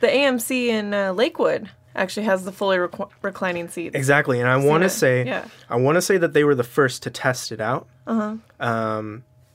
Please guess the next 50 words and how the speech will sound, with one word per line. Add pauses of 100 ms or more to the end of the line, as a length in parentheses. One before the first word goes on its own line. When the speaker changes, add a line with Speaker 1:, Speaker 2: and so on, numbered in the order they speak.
(580)
Speaker 2:
this
is,
this
would
have
been
a
perfect
episode
to
have
my
friend
Jason
on
the
show
because (300)
he
was
general
manager
of
that
theater
Speaker 1:
Mm-hmm. (160)
Speaker 2:
when
they
put
the
reclining
seats
in. (120)
Speaker 1:
Oh,
nice.
Speaker 2:
So
he
would
be
great
to
talk
to (180)
Speaker 1:
Mm-hmm.
Speaker 2:
right
now, (400)
um,
but
unfortunately
he,